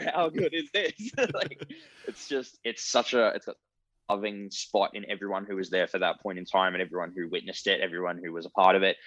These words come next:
And then even now you can go back and listen to it, and it holds up better than most stuff from that era. It's just so well done. Yeah, Ival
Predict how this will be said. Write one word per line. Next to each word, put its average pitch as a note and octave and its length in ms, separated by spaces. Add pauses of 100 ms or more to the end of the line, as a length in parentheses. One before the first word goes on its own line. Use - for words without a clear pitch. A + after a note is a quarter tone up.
(220)
And A#2+ 100
then A#2+ 100
even A2 360
now G2 160
you F#2+ 140
can G2+ 120
go G2+ 140
back - 160
and G2+ 80
listen F#2+ 200
to G2 60
it, - 60
and F#2+ 120
it A2 120
holds G2 400
up F2 240
better F2+ 180
than E2 340
most E2 300
stuff - 180
from E2 160
that D2+ 140
era. D#2 300
It's - 260
just - 360
so F#2 440
well D#2 220
done. D#2 300 (260)
Yeah, - 260
Ival F#2+ 460